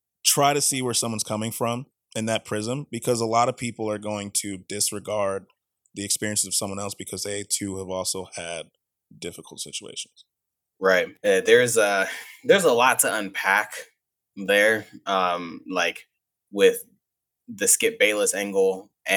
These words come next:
Speaker 2: as well as the, the Dabo Swinney, uh, example that you, you brought in. Um,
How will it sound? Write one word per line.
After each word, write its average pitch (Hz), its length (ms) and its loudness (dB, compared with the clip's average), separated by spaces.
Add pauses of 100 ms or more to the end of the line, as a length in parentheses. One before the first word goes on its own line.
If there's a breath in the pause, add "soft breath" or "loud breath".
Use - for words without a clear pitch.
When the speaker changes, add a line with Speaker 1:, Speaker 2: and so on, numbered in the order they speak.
(160)
Speaker 2:
as 92 240 0
well 98 240 2
as 90 200 -2
the, 90 480 0
the 95 120 2
Dabo 90 340 -2
Swinney, 92 560 -8
uh, 90 140 -6
example 90 440 -6
that 90 220 -4
you, 90 100 -10
you 87 200 -12
brought 90 280 0
in. 90 260 0 (560 loud breath)
Um, 87 540 -2